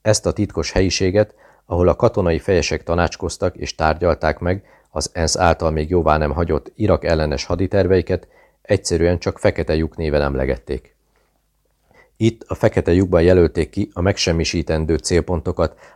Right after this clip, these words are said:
a három haderőnemből és a tábornoktól a közlegényig mindenféle rendfokozatú személyből összeállított brit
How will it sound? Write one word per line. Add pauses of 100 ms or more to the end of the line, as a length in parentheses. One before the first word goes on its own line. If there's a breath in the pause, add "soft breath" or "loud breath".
a
három
haderőnemből
és
a
tábornoktól
a
közlegényig
mindenféle
rendfokozatú
személyből
összeállított
brit